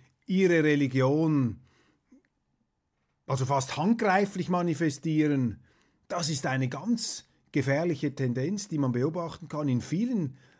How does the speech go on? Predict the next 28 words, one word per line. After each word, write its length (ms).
Ländern 440
und 140
Städten. 680
Ich 180
sehe 180
das 180
natürlich 320
nicht 220
so 120
genau 440
wie 80
Sie, 260
der 140
das 360
in 80
Deutschland 520
erlebt, 400
aber 220
auch 160
in 120
der 80
Schweiz 380
breitet 400
sich 220
das 180
aus 300
und 140
ich 260